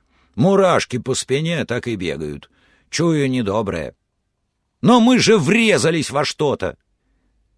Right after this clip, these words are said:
«Я же столько ему свистел,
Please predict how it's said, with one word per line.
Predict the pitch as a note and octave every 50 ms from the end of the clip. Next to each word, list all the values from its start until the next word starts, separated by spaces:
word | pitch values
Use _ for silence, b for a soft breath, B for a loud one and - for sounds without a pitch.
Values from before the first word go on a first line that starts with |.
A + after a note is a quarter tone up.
| _ _ -
«Я | D#2+ F#2+ D3 G3 F#3+
же | C#3+ C#3+ F#3 -
столько | - - - - A3+ B3+ G#3 - - D3+
ему | G3 A3+ A3 A3 A3 F#3
свистел, | - - - - G3 G3+ - - - - F#3+ G#3+ F#3+ C#3 A2+ F2 -